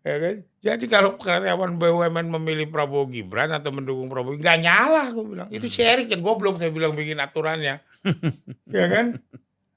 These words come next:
Speaker 1: Itu ses-, menek B U M N itu salah peraturan menek
Speaker 2: Iya.
Speaker 1: B U M N, Bang. Lah sekarang misalnya, Bang, pegawai B U M N tapi tugasnya sebagai cleaning service.
Speaker 2: Hmm.
Speaker 1: Gimana dia bisa pengaruhin, Bang?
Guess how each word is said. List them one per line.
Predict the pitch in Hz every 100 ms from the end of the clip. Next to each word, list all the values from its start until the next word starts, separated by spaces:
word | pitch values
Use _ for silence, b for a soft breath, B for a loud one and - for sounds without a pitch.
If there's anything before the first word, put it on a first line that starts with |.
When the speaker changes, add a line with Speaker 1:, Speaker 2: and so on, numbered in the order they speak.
| _
Speaker 1:
Itu | 214 226 226 247
ses-, | 196 233 180 -
menek | 226 190 196
B | 175
U | 190
M | 190
N | 202
itu | 208
salah | 196 - 202 202 190 175
peraturan | - 143 147 160 156 151 151
menek | 147 151 143
Speaker 2:
Iya. |
Speaker 1:
B | 117
U | 139
M | 131
N, | 123
Bang. | 151 190 _ _ _ _ _ _ _ _ _ _ _
Lah | 226 247
sekarang | 254 262 269 277
misalnya, | 247 190 160 160
Bang, | 165 185 160 147 _ _ _ _ _
pegawai | _ 143 160 165 160
B | 151
U | 147
M | 131 107
N | 95 120 202 - _ _ _ _
tapi | - 98 196
tugasnya | 185 156 131 120 123 180
sebagai | 170 147 120 104 123
cleaning | 151 147 156 147
service. | 165 165 160 135 117 - _
Speaker 2:
Hmm. | 117 110 101 90 85 _
Speaker 1:
Gimana | 214 277 196 220
dia | 262
bisa | 254 254
pengaruhin, | 247 233 262 294 269
Bang? | 180 147